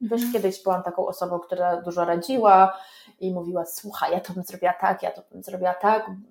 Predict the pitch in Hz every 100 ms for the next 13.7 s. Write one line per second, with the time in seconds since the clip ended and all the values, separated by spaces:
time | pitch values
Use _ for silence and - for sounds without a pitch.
0 | _ - 190 185 190 180 175 196 175 196
1 | 247 214 190 - _ _ - 254 294 294
2 | 311 311 302 269 277 277 269 277 240 -
3 | 262 269 262 247 240 247 226 247 240 240
4 | 180 - 180 170 170 - 190 220 240 240
5 | 240 - - 220 220 226 233 - _ _
6 | _ _ _ - - 214 214 247 262 196
7 | 196 196 196 190 202 185 202 247 320 220
8 | - 151 156 - - - _ _ _ _
9 | 180 165 - _ - 262 220 214 214 175
10 | - 175 175 175 180 - _ _ - 196
11 | - - - - - - - - - -
12 | - - - 180 - 185 196 190 185 165
13 | - 190 - - - -